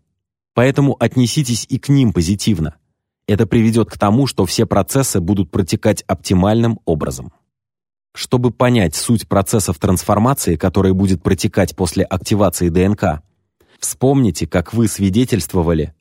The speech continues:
обогащение Д Н К новыми нитями, духовными, божественными.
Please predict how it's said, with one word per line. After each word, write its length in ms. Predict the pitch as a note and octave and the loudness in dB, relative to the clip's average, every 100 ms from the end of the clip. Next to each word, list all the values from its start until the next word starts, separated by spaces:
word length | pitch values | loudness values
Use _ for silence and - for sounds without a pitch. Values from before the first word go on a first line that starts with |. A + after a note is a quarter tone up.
| - | -4
обогащение 760 | F2+ F2+ G2 - A2+ F#2+ F2 | -2 2 0 0 0 2 2
Д 160 | E2 F#2+ | 2 2
Н 100 | F2+ | 0
К 260 | - C3 - | 0 -2 0
новыми 460 | G2+ G#2+ G#2+ G#2 | 2 2 2 2
нитями, 560 | G#2 G#2+ F2+ D#2 D2 - _ _ | 2 2 0 -4 -6 -10 _ _
духовными, 680 | - G2+ - B2 G2+ D2+ C2 - _ | -4 -2 0 0 2 0 -4 -12 _
божественными. 920 | D2+ F#2+ D#2+ G2+ - D#2+ D2+ D2 D2 | -2 0 0 -2 -2 -4 -2 -4 -8